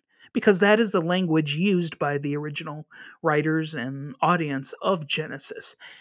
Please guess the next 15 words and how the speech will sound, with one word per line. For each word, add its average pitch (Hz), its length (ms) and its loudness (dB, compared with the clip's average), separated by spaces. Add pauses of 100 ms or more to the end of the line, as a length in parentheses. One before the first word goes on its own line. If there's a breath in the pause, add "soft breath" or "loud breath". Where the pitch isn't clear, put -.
(1600 soft breath)
I 175 100 8
believe 185 800 6 (220 loud breath)
this 190 400 6
wisdom 190 720 4 (1300)
could 196 240 2
have 196 240 2
familiar 180 560 2
synonyms, 180 800 2 (1160 loud breath)
whether 175 360 8
it 165 220 2
is 160 220 2
the 165 100 4
rules 165 460 6
of 156 100 0
physics, 180 720 2